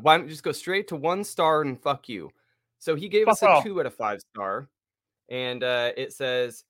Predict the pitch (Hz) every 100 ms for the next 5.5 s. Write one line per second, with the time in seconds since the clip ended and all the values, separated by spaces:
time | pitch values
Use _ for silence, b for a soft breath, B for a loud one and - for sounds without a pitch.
0 | _ _ _ _ 123 220 254 190 165 165
1 | 143 147 123 135 123 110 101 175 202 -
2 | 156 170 - 151 160 160 139 123 110 110
3 | 107 113 120 123 131 _ 139 120 107 107
4 | 110 98 139 147 127 110 - - 156 170
5 | 135 120 120 127